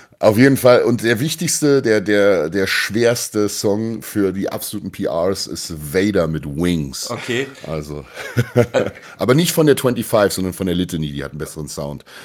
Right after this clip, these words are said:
Speaker 1: Merkt euch das.
Speaker 2: Okay. Ja, hört sich gut an. Also,
Speaker 1: <laughs>
Speaker 2: was ich dagegen setzen kann, das habe ich jetzt vom, vom Simon, den, wo ich schon Grüße rausgehen lassen hab, war hier Set to Destroy. Ich weiß aber nicht mehr, von wem das war.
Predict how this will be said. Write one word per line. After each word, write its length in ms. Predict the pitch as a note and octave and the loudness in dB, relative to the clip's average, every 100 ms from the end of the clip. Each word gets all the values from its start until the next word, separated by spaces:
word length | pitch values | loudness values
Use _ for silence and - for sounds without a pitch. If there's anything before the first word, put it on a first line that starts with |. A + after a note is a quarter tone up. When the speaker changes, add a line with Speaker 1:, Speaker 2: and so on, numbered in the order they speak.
| - - | -20 -12
Speaker 1:
Merkt 300 | A#1+ - B1 | -12 -10 -10
euch 100 | - | -10
das. 320 | - - - - - | -10 -10 -12 -18 -6
Speaker 2:
Okay. 400 | C3+ C#3 C#3+ D3+ _ _ _ - | -6 -4 -8 -8 _ _ _ -8
Ja, 280 | A2 B2+ - | -2 -2 0
hört 180 | D3+ C#3 | -2 -2
sich 160 | C#3+ | -4
gut 220 | - E3+ A#2 | -6 -2 0
an. 240 | B2 A2 G#2 - | 0 -2 -6 -2
Also, 400 | G2+ C3+ D3 - - A2+ - | 0 2 0 -2 -4 -6 -6
Speaker 1:
<laughs> 320 | - _ _ - | -12 _ _ 0
Speaker 2:
was 240 | G3+ A#3+ | 2 2
ich 140 | - - | -2 -2
dagegen 420 | D3+ D#3 E3 D3+ | -2 0 -4 -4
setzen 320 | D3+ C#3+ D3+ | -4 -4 -6
kann, 180 | C#3+ C#3 | -4 -2
das 140 | C3 | -2
habe 140 | C#3 C3+ | -2 -4
ich 80 | C3+ | -4
jetzt 220 | B2+ - | -8 -4
vom, 260 | B2 A#2+ | -6 -6
vom 300 | A#2 B2 A#2 A#2+ | -8 -8 -10 -10
Simon, 320 | C#3+ C#3+ B2+ | -6 -6 -6
den, 200 | A#2+ A#2+ | -8 -8
wo 60 | |
ich 100 | B2 | -8
schon 240 | - B2 A#2 | -8 -8 -10
Grüße 440 | B2 D3 - C3 | -8 -8 -6 -6
rausgehen 460 | - C3+ - C#3+ C3+ | -4 -4 -4 -6 -4
lassen 240 | C3 C3 | -4 -4
hab, 160 | B2 A#2+ | -8 -4
war 160 | A#2 B2 | -4 -4
hier 180 | A#2+ | -6
Set 300 | A#2 - B2+ | -6 -6 -6
to 100 | - | -8
Destroy. 560 | A#2+ A#2+ - A2+ A#2+ D3 | -12 -12 -10 -4 -2 -2
Ich 100 | C#3 | -4
weiß 200 | G#2 A#2+ | -6 -6
aber 120 | A#2+ | -8
nicht 160 | A#2+ A#2+ | -10 -10
mehr, 140 | A#2 | -12
von 220 | A2+ A2+ | -10 -10
wem 160 | A2+ C#3 | -10 -10
das 180 | C3 - | -12 -8
war. 320 | B2+ C3+ | -8 -8